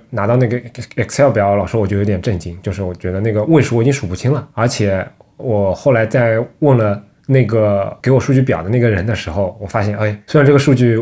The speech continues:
大到我已经数不清了，但它的单位依然是万，它记录的是某个用户的操作啊，这个数据的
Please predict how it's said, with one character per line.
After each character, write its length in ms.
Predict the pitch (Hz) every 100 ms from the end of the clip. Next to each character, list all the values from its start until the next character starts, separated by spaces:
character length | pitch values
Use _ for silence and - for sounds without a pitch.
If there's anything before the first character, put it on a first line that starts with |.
| 117
大 140 | 123
到 100 | 117
我 160 | 110 127
已 40 |
经 80 | 127
数 140 | 131 95
不 100 | 92
清 160 | 120
了， 60 | 104
但 160 | 123
它 120 | 113 131
的 60 |
单 220 | 127 135
位 140 | 123 131
依 140 | 165
然 120 | 147
是 160 | 127 139
万， 240 | 143 - -
它 120 | -
记 220 | 135 175
录 100 | 143
的 100 | 110
是 140 | 101 113
某 180 | 98
个 100 | 90
用 140 | 123 120
户 60 |
的 80 | 110
操 240 | 101 - 117
作 200 | 120 90
啊， 100 | - -
这 120 | 147
个 40 |
数 160 | 131 139
据 120 | 127
的 140 | 123